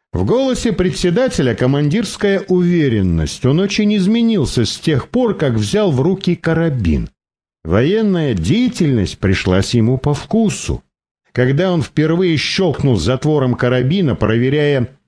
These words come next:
есть ли в обойме патроны, он тянул самое большее на сержанта.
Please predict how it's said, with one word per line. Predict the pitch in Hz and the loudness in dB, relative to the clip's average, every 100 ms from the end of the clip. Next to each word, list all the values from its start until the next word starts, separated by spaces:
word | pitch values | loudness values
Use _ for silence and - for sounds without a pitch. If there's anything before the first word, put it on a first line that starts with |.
| _ | _
есть | 104 156 151 - 139 | 0 2 0 -2 0
ли | 135 | 2
в | 117 | 2
обойме | 139 143 156 120 113 | 0 0 0 0 0
патроны, | 135 131 190 254 233 120 69 - _ _ _ | 0 0 0 0 0 0 -4 -10 _ _ _
он | 190 240 214 | -2 0 0
тянул | 220 226 202 | 0 0 0
самое | - 214 202 190 185 | -2 -2 0 0 0
большее | 175 254 190 - 151 147 | 0 0 -2 -2 0 0
на | 170 | 0
сержанта. | - 208 190 165 175 117 82 - 62 | -2 0 0 0 0 0 -2 -2 -6